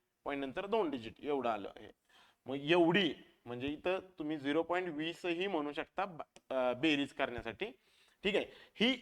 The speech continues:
एकूण जी रक्कम आहे, ही आली एकूण. कुठली? ही वाली एकूण, ही वाली एकूण, ही. आता ही एकूणची एकूण किती आली रे? किती आली जरा बघा. ही उभी बेरीज किती आली? पॉइंट पंचवीस, वीस आणि,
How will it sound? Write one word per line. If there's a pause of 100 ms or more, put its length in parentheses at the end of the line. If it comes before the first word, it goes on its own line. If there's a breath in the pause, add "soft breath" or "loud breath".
एकूण
जी
रक्कम
आहे,
ही
आली (800)
एकूण.
कुठली? (500 loud breath)
ही
वाली
एकूण,
ही
वाली
एकूण,
ही. (220 soft breath)
आता
ही
एकूणची
एकूण
किती
आली
रे? (1080)
किती
आली
जरा
बघा.
ही
उभी
बेरीज
किती
आली? (400 soft breath)
पॉइंट
पंचवीस, (420 loud breath)
वीस
आणि,